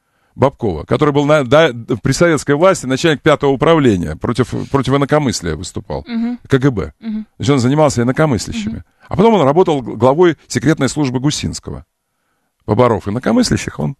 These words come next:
Speaker 1: боролся уже теперь с другими олигархами. И он, говорит, тебе забросил под видом ходаков,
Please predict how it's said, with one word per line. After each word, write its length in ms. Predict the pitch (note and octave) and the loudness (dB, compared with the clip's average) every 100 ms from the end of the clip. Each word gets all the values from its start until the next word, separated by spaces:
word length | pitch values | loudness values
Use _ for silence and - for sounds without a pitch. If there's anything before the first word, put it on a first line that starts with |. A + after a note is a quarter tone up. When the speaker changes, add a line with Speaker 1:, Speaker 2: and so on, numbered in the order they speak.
| _ | _
Speaker 1:
боролся 360 | - D#3 B2 B2 _ _ - | 0 0 0 -8 _ _ -6
уже 380 | A#2+ C#3+ C3 A2+ | 0 0 0 -2
теперь 260 | A#2+ C#3+ | 0 0
с 100 | C3 | 0
другими 340 | A2 A2+ C#3+ B2 | -4 -2 2 2
олигархами. 500 | A#2 E2+ - - - _ - - - _ | 0 -2 -4 -10 -18 _ -20 -20 -20 _
И 120 | F3+ | 4
он, 220 | A#3 B3 | 6 6
говорит, 240 | G3+ F#3+ - | 4 2 2
тебе 400 | F#3+ E3+ A3 F3+ | -2 2 2 4
забросил 720 | A#2+ E3 F3 A#3 G#3+ - B2 | 4 2 2 2 2 2 0
под 240 | - C#3+ | 2 0
видом 320 | D#3 G3+ D#3 C3 | 0 0 0 0
ходаков, 800 | D3 C#3 D#3 - G#3 A3 G3+ | 0 2 0 0 -2 -2 -2